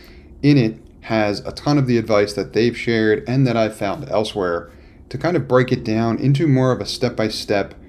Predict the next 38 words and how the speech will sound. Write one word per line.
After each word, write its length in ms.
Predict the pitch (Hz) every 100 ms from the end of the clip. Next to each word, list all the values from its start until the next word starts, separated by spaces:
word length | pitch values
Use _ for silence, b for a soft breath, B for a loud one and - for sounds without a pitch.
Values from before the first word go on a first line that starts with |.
| B
here's 280 | - 139 143
how 60 | 143
you 160 | 123
go 240 | 110 110 107
from 240 | 92 90
zero 500 | 98 160 156 151 151
to 520 | 139 - 110 101 95 B B B
potentially 480 | - - 143 208 170
building 320 | 131 117 113
a 60 | 98
process 540 | 110 104 - 107 -
that 160 | - -
either 220 | 92 85
you 380 | 90 160 170 -
or 80 | -
someone 280 | - 151
else 200 | 151 139
on 140 | 117 110
your 140 | 113
team 320 | 113 120 113
can 160 | 110 92
maintain 500 | 90 85 - 135 113
and 100 | 87
manage 440 | 101 117 101 - - B B B 117
moving 300 | 117 101 90
forward, 480 | 170 151 107 98
creating 420 | - 95 117 123 113
great 300 | 101 104 107
S 220 | 107 107
E 140 | 101 98
O 100 | 85
content 560 | - 143 135 107 90
to 80 | -
hopefully 300 | 107 139 143
send 320 | 135 120 110
more 260 | 101 107 110
organic 460 | 101 101 92 87 80
traffic 460 | 123 117 107 -